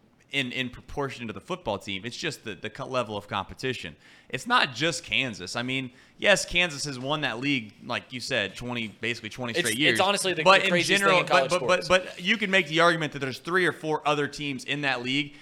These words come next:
Speaker 1: that can win it every single year too. It's not just Kansas. That would be, that would be the outlier that I know people would say, like, "Well, maybe Kansas will have a bad year."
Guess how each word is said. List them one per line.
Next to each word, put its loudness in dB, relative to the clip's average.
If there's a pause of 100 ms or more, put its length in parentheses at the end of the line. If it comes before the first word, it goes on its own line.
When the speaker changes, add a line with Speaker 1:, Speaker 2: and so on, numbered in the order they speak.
Speaker 1:
that 2
can -2
win 0
it 0
every 2
single -6
year -2
too. -4 (240)
It's -18
not 4
just 2 (320)
Kansas. -2
That 8
would 2
be, 2 (100)
that 10
would 6
be 2
the 4
outlier 8
that 0
I 2
know 0
people -6
would -6
say, 0
like, 2
"Well, 2 (260)
maybe 2
Kansas -4
will -6
have 4
a -4
bad 4
year." -4